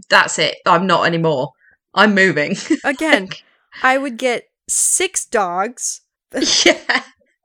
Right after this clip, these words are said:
Speaker 1: You
Speaker 2: I
Speaker 1: have to
Speaker 2: don't
Speaker 1: axe through three dogs till you get to me. <laughs>
Speaker 2: Yeah.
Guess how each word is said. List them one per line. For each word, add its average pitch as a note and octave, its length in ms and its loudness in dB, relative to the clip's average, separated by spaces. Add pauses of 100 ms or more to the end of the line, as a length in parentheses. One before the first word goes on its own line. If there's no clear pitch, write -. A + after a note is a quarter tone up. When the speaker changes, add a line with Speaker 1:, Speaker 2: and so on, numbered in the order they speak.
Speaker 1:
You - 100 -16 (560)
Speaker 2:
I B3+ 40 6
Speaker 1:
have B3+ 80 6
to D#4 60 0
Speaker 2:
don't E4 120 2
Speaker 1:
axe - 300 2
through C4 200 0
three B3+ 320 2
dogs A#3 260 4
till A#3+ 140 -4
you G#3 60 -4
get G3+ 180 4
to B3+ 100 -4
me. G#3 300 2 (100)
<laughs> C#4 100 -8
Speaker 2:
Yeah. A3+ 380 0